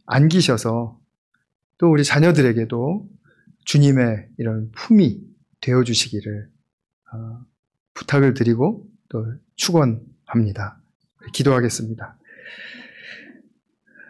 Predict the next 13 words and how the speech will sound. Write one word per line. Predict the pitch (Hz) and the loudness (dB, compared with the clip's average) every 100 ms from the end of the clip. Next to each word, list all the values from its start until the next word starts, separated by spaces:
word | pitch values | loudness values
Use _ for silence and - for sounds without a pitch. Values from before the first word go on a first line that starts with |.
| _ _ _ _ _ | _ _ _ _ _
사랑하는 | - 165 165 165 | 0 4 6 6
주님, | 147 139 143 139 131 | 6 6 6 4 2
감사합니다. | 135 135 147 135 127 127 123 120 - _ _ _ - - - - | 0 2 4 4 4 4 2 0 -6 _ _ _ -20 -20 -20 -6
아, | 127 131 131 | -4 -2 -2
참 | 135 160 147 139 135 - - | 0 4 6 4 2 -2 -2
우리가 | 151 139 143 139 127 139 - _ _ _ _ _ _ _ _ - _ - 82 - | 2 4 4 4 2 -2 -10 _ _ _ _ _ _ _ _ -20 _ -12 -8 -2
많은 | 127 156 160 | 2 4 4
상처와 | 202 196 - 175 156 | 4 4 4 4 4
가시들로 | 151 139 156 156 147 | 4 2 2 4 6
말미암아 | 139 127 131 127 123 120 | 6 6 4 4 4 2
고통스럽고 | 117 - - 143 139 127 - 120 117 | -2 -4 2 2 4 0 -2 -2 -2
힘들 | 113 165 151 135 | 2 2 4 2
때, | 131 120 117 | 2 0 -2